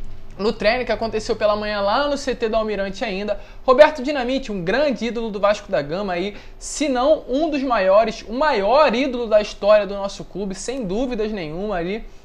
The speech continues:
Infelizmente, é claro, né, aquele período que ele passou na presidência acabou ali estragando, né,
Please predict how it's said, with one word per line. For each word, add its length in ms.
Infelizmente, 580
é 80
claro, 340
né, 140
aquele 180
período 300
que 60
ele 80
passou 260
na 80
presidência 460
acabou 500
ali 340
estragando, 720
né, 220